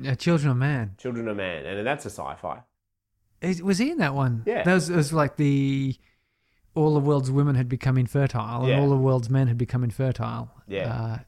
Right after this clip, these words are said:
Speaker 1: and yeah, that, I, actually, no, that was a really cool film.
Speaker 2: That was a
Speaker 1: It,
Speaker 2: cool
Speaker 1: there's
Speaker 2: film.
Speaker 1: a really cool bit there where they have, "And this is the year where the last child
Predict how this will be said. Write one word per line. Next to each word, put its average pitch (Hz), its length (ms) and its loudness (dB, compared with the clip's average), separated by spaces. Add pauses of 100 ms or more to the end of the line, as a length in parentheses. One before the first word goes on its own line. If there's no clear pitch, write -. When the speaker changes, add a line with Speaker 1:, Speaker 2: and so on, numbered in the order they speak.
Speaker 1:
and 117 480 -6 (1120)
yeah, 156 360 4
that, 147 220 -4
I, 160 260 2
actually, 151 240 -2
no, 139 120 0
that 156 100 -2
was 180 120 -4
a 147 40 -4
really 127 200 0
cool 123 200 -4
film. 160 180 0
Speaker 2:
That 120 100 4
was 131 100 2
a 143 40 -2
Speaker 1:
It, - 60 -6
Speaker 2:
cool 117 100 -4
Speaker 1:
there's 156 100 2
Speaker 2:
film. 156 140 4
Speaker 1:
a - 20 4
really 220 240 4
cool 175 200 2
bit 185 240 -2
there 131 280 2
where 139 500 4 (500)
they 143 100 2
have, 139 460 2 (100)
"And 127 260 2
this 208 220 0
is 165 160 2
the 151 100 2
year 139 600 2 (760)
where 139 440 4
the 131 140 0
last 143 580 0 (340)
child 117 600 -2